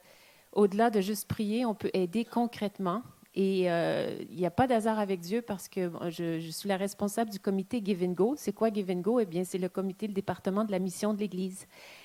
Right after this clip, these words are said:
Et, euh, nous avons fait quelques voyages dans le passé. Tout s'est arrêté à cause de la covid.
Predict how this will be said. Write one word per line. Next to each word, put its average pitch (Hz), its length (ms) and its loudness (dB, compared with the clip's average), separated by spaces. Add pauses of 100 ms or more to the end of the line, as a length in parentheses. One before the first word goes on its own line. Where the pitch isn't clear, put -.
(120)
Et, 175 340 8
euh, 165 300 4
nous 185 200 2
avons 185 200 4
fait 262 160 0
quelques 262 240 0
voyages 202 460 2
dans 202 80 0
le 190 60 -2
passé. 185 440 -2
Tout 262 160 -8
s'est 226 280 -6
arrêté 202 380 0
à 208 60 0
cause 202 240 0
de 185 80 2
la 180 120 2
covid. 196 440 2